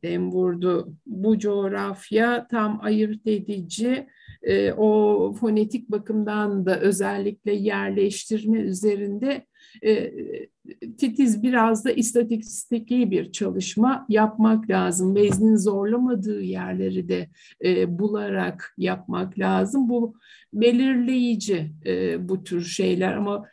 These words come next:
kelime başında B, M'de mesela munça, onları B'li yapmıyor. Munça, munça aynı şekilde devam ediyor. Men, men diye aynı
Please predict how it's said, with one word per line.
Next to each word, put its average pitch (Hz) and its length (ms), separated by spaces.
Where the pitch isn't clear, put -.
kelime 233 380
başında 233 520
B, 240 240
M'de 233 360
mesela 220 460
munça, 247 640
onları 208 520
B'li 220 380
yapmıyor. 226 960
Munça, 226 440
munça 226 440
aynı 214 400
şekilde 190 760
devam 240 480
ediyor. 180 360
Men, 202 360
men 196 380
diye 185 240
aynı 190 580